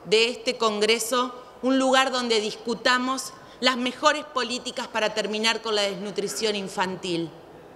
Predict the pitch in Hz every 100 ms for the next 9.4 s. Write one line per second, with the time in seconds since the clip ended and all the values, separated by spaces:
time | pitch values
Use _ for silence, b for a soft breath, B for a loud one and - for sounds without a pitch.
0 | B B B B 330 311 - 302 285 302
1 | - - - - 233 214 226 220 226 202
2 | 226 233 220 202 202 202 196 185 180 180
3 | - 185 170 165 - - B B B 302
4 | 285 311 254 233 220 208 214 196 - 208
5 | 180 170 165 - - B B B 302 349
6 | - 269 262 254 269 294 294 262 - 233
7 | 226 226 - - 226 226 233 233 240 269
8 | 294 320 285 226 214 202 208 202 202 185
9 | 170 170 - -